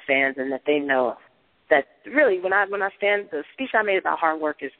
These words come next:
it's not a game. <laughs> It's serious. It's a real thing, and I'm living by it, and I stand by it. And so for that journey, I would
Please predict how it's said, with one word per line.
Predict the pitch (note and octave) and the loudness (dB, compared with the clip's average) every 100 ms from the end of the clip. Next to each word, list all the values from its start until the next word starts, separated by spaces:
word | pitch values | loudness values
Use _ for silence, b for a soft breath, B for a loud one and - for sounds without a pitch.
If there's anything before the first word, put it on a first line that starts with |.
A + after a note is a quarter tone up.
| - | -16
it's | - D#3 | -12 -4
not | F3 C#3+ | 2 2
a | |
game. | B2 - - - | 0 -10 -18 -14
<laughs> | - - - | -12 -6 0
It's | A3+ - C4 - - G3 - - | 2 4 2 0 -12 -20 -20 0
serious. | A#3 A3+ G#3+ G#3 - | 2 4 2 -2 -4
It's | F3+ - | -8 -8
a | D3+ | -8
real | E3 G3 G3+ F#3+ | -2 -2 -2 -4
thing, | F#3 F3 F3 - B B B B - | -4 -4 -8 -14 B B B B 0
and | E3+ E3 E3 - | 2 4 2 0
I'm | F3 F3 | -2 0
living | G3 G3 D3 | 0 0 -2
by | C#3 | -2
it, | - - - _ _ _ - | -2 -4 -8 _ _ _ -6
and | D3+ C#3+ | -4 -2
I | C3+ C#3+ | -2 -2
stand | - D#3+ D3 | 2 2 0
by | - - - | -6 -8 -10
it. | - - - B F3+ | -12 -20 -20 B -10
And | F3+ | -4
so | - D#3+ D#3+ - | 0 2 0 -2
for | D#3 D#3 | 0 4
that | A#3 A#3+ | 4 2
journey, | - B3 A#3+ B3 A#3 | 0 0 0 -2 -4
I | A3 | -4
would | A3+ | -4